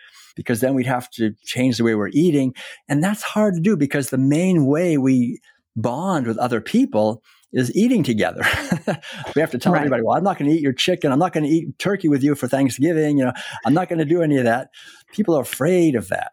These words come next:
Speaker 1: You know, we wanna, more than anything, in many ways, we're tribal,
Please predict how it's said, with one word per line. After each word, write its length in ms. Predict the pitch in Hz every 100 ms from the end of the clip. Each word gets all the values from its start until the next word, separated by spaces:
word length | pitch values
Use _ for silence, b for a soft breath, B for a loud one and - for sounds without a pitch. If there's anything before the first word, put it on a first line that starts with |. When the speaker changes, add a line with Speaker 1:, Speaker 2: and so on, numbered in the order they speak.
| -
Speaker 1:
You 120 | 156
know, 80 | 127
we 120 | 151
wanna, 340 | 151 170 156 - b -
more 120 | 165
than 140 | 156 120
anything, 520 | 143 208 156 101 110
in 100 | 107
many 220 | 131 156
ways, 240 | 113 110 107
we're 100 | 110
tribal, 640 | - 139 165 143 90 -